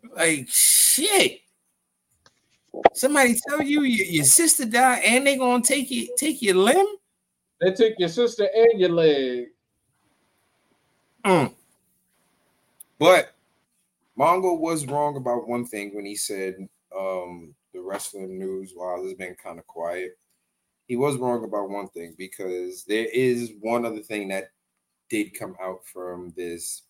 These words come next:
Speaker 1: Vince McMahon scenario that we talked about last
Speaker 2: Oh,
Speaker 1: week.
Speaker 2: yeah, in the last, last, like, six hours.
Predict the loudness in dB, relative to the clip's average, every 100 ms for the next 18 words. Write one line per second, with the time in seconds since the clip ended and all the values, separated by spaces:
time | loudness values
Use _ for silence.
0 | _ -10 -10 -16 -18 -12 -12 -10 -12 -16
1 | -14 -14 -10 -10 -10 -12 -14 -12 -14 -14
2 | -14 -10 2 6 6 6 4 4 2 -2
3 | -4 2 6 6 2 -4 _ _ _ -2
4 | 0 2 0 -2 -4 -4 _ _ -8 -6
5 | -4 0 2 2 2 -2 -6 -14 _